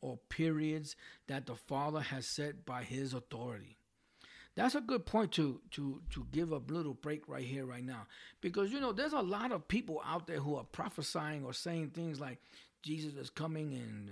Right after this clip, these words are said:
you know, twenty eighteen, twenty twenty, uh, twenty to four, uh, twenty, twenty-four, you know, you know, there's other groups and organizations who've always said, you know, Jesus is coming, uh, the nineteen sixteen, nineteen fourteen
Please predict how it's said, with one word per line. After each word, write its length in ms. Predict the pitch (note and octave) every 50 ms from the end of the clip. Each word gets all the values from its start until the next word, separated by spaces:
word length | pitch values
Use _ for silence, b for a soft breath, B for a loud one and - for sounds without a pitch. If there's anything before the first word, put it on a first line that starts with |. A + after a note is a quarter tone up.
| G2+ A#2
you 80 | A#2
know, 240 | A2 G#2 G#2 A2 G#2+ -
twenty 360 | - B2+ C#3 C#3+ C#3+ C#3 C3+
eighteen, 500 | C3+ B2+ C3 - C#3 D3 D3 C#3+ C#3 C3
twenty 320 | B2+ - C3 B2+ C3 C3+ B2+
twenty, 520 | A#2+ - C#3 D3 D3 D3 D3 D3 D3 C#3+ B B B B B B B _ - -
uh, 200 | - B2+ A2+ G#2+ G#2+
twenty 340 | - - D#3 D#3 D3+ D3+ C#3+
to 80 | B2+
four, 240 | B2 - - D#3 D#3+ - -
uh, 140 | C3 A#2+ A#2
twenty, 340 | - - D3+ D3+ D3 D3 C3+ B2+ - -
twenty-four, 800 | - D#3 D#3+ D3+ C3 - - D3+ D3 C#3+ D3 D3 C#3+ C#3+ D3+ B B B B B B B B -
you 80 | D3+
know, 240 | D3+ D3+ D3 D3+ C#3+ C#3+ b b b b b - C#3+ - -
you 120 | - D3+
know, 120 | D3 C#3
there's 200 | C#3 D#3 E3 D#3+
other 200 | D#3+ D#3+ E3+ E3+ D#3+ C#3+ D3+ - -
groups 300 | - D#3 E3 E3+ D#3+ -
and 100 | D#3 D3+
organizations 720 | D3+ D#3 D#3 D#3 D#3 D3 C#3 C3 D#3+ E3 C#3+ D#3+ E3 C3+
who've 160 | C3+ C#3 C3
always 440 | C3+ D3 D#3 D#3 D#3+ D3+ C#3 B2 - B B B B B B
said, 360 | - - - - D#3 D3 C#3+
you 80 | C3+ C#3+
know, 160 | D3 C#3+ C#3
Jesus 360 | B2+ A#2+ D3 D#3+ D3+ D3 B2+
is 120 | C3 B2 A2+
coming, 720 | - - D#3 D#3+ D#3+ D#3 D#3 D3+ D3+ D3+ D3+ D3+ D#3+ C3+ B B B B B B B -
uh, 220 | A#2+ A#2 A#2+ A#2+ A#2+
the 80 | A#2+ B2
nineteen 440 | B2+ C#3 C#3+ D3+ C#3 C#3 D3 D3+
sixteen, 640 | C3+ - - E3 D#3+ - - F3 F3 E3+ E3+ E3 E3
nineteen 300 | D#3 D3 C#3+ - - D3+
fourteen 480 | - - D#3 D#3 D#3+ D#3+ - D#3+ E3